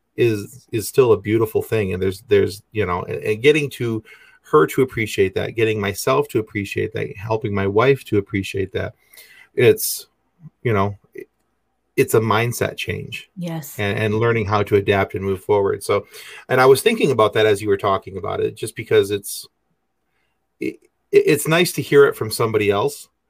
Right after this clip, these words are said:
Speaker 1: because it
Speaker 2: Yeah.
Speaker 1: means that, that it wasn't just me. I wasn't on this
Speaker 2: No.
Speaker 1: island by myself where I
Speaker 2: Yeah.
Speaker 1: had to go, "Okay, this is how we're dealing with this."
Speaker 2: Yeah.
Speaker 1: Um, you
Speaker 2: You're
Speaker 1: know,
Speaker 2: most
Speaker 1: so
Speaker 2: definitely not alone on your island. I
Speaker 1: <laughs>
Speaker 2: believe that we're,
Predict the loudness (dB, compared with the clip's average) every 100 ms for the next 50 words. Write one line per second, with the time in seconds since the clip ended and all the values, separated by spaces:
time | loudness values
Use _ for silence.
0 | _ _ -4 0 2 0 -2 -6 -4 -2
1 | -2 -4 -2 0 4 4 2 -2 -2 -2
2 | -6 -6 -4 -4 -2 -2 -2 0 2 4
3 | 2 0 -2 -4 0 0 2 -2 0 0
4 | 2 2 2 0 -2 -6 -2 -2 -4 _
5 | _ _ -2 0 0 0 -2 -8 -4 0
6 | 2 2 0 0 -2 -4 -6 -8 -10 -18
7 | _ 0 2 2 -4 -4 -2 -2 -4 -10
8 | _ _ _ 0 4 6 8 6 6 6
9 | 4 2 2 2 2 2 2 2 0 -2
10 | -4 -4 -4 -4 -4 -6 -2 -2 -2 0
11 | 2 2 2 2 2 4 4 4 4 4
12 | 0 -2